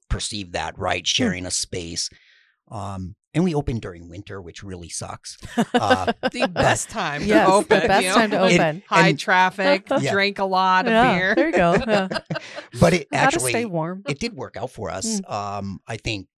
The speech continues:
Speaker 1: we can look back now and say it actually was the best decision because
Speaker 2: Mm.
Speaker 1: it gives you a chance to
Speaker 2: Mm.
Speaker 1: train test your operations, make sure everything runs smoothly, and, uh, and then work together to see how it's all gonna pan out.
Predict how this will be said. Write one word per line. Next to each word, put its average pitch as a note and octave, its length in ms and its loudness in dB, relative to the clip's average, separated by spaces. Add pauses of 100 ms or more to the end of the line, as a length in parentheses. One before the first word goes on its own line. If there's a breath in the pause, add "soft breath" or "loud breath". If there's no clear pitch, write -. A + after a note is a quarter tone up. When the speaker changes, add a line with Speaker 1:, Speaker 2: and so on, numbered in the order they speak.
Speaker 1:
we G#2+ 220 -16
can A2+ 180 -14
look G2+ 200 -12
back G2+ 240 -10
now G2+ 220 -10
and F#2+ 120 -14
say F#2 240 -12
it F2 80 -12
actually F2 280 -16
was E2 200 -18
the F#2 80 -20
best - 260 -16
decision E2 460 -12
because F2 540 -12
Speaker 2:
Mm. F3 120 -12 (420 loud breath)
Speaker 1:
it C3 140 -10
gives C3 180 -8
you A2+ 100 -10
a E2 40 -14
chance G2 680 -14 (280)
to G#3 80 -6
Speaker 2:
Mm. G3 80 -4
Speaker 1:
train G2 580 -6 (280)
test - 260 -6
your F#2 160 -8
operations, F2 680 -10
make F2+ 180 -14
sure F2 200 -8
everything E2 300 -12
runs E2+ 320 -10
smoothly, F2 640 -12
and, E2 300 -14 (540 soft breath)
uh, F2 340 -12
and A2+ 140 -4
then G2+ 160 -8
work F#2 280 -14
together F#2 380 -16
to - 80 -18
see - 180 -16
how E2+ 180 -16
it's - 140 -16
all F2 160 -8
gonna E2 200 -12
pan F2 320 -2
out. E2 340 -10